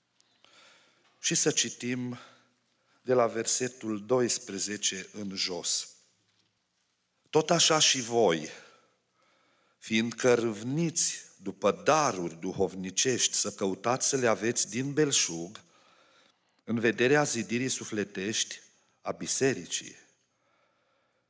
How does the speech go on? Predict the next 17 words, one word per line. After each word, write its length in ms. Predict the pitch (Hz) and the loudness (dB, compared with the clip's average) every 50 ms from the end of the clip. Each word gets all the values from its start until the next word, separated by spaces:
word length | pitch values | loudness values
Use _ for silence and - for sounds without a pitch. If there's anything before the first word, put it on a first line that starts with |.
| _ _ _ _ _ _ | _ _ _ _ _ _
De 200 | _ - 135 139 | _ 4 4 6
aceea, 400 | 135 143 139 - 180 190 185 175 | 6 4 4 4 4 6 6 4
cine 340 | 170 165 - 147 143 143 139 | 4 2 0 0 2 0 0
vorbește 680 | 123 123 131 127 131 - 117 147 165 160 - - - 143 | 2 4 2 2 2 2 2 2 4 4 4 2 2 0
în 120 | 135 135 | 2 4
altă 320 | 147 151 156 147 - 139 131 | 4 2 2 2 2 0 0
limbă, 420 | 131 135 147 156 151 143 127 127 | 0 0 -4 -4 -4 2 2 4
să 160 | 113 - 117 | 4 4 2
se 200 | 113 - - 113 | 2 2 2 4
roage 420 | 110 117 127 143 147 139 - 104 95 | 4 6 6 4 4 2 0 -2 0
să 160 | - - 98 | 0 0 2
aibă 280 | 90 98 92 87 95 95 | 2 0 0 0 -2 0
și 240 | - - 87 85 | 0 -2 -2 0
darul 380 | 92 123 143 156 151 120 95 - | 2 2 2 2 0 -2 -4 -4
să 140 | - - 87 | -6 -6 -6
o 40 | 87 | -8
tălmăcească. 1120 | - - 90 85 85 92 107 107 - - 160 160 151 - - - - - 82 82 - - | -8 -8 -8 -6 -4 -6 -4 -2 -2 -2 -2 0 0 0 -2 -2 -4 -10 -16 -16 -20 -20